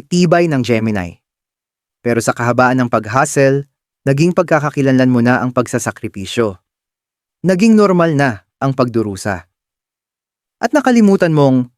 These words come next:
may karapatan ka ring mangarap ng higit pa sa makatawid lang. Dito nagsisimula ang pagbabago. Ang tahanang nasa likod ng tagumpay.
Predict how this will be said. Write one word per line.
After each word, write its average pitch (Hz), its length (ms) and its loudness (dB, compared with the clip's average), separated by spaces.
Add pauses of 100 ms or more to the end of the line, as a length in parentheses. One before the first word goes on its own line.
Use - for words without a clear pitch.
(680)
may 160 160 2
karapatan 214 480 0
ka 196 160 0
ring 180 80 2
mangarap 139 540 2
ng 127 100 0
higit 123 240 -2
pa 101 320 -2 (160)
sa 123 160 -2
makatawid 110 560 0
lang. 107 320 -2 (800)
Dito 127 320 2
nagsisimula 120 720 0
ang 120 80 -6
pagbabago. 123 720 -2 (1300)
Ang 131 140 0
tahanang 156 420 2
nasa 143 320 0
likod 135 240 2
ng 131 160 -2
tagumpay. 113 560 -2